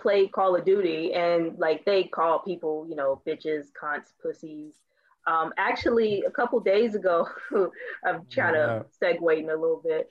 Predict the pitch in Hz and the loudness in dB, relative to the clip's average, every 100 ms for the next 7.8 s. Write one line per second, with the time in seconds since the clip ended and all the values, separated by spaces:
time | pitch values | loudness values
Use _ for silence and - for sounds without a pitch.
0 | - - 196 190 170 - 262 226 196 190 | -16 -6 0 2 2 0 2 2 2 4
1 | 214 208 185 165 165 170 202 185 170 - | 4 4 4 4 2 0 2 2 2 2
2 | 175 165 160 165 156 139 139 _ 180 165 | 2 2 0 -4 -2 -4 -4 _ -4 -2
3 | 151 _ 214 208 180 - _ 135 131 139 | -8 _ -2 -2 -8 -10 _ -12 -10 -16
4 | 151 - 196 180 175 170 165 156 147 - | -18 -12 -2 0 0 -4 -6 -4 -4 -4
5 | 156 151 _ _ 139 139 139 160 - 160 | -6 -6 _ _ -16 -16 -14 -16 -14 -14
6 | 147 143 135 170 147 - _ _ _ _ | -14 -20 _ -12 -12 -14 _ _ _ _
7 | - 160 147 143 147 147 143 | -14 -6 -6 -6 -6 -2 -2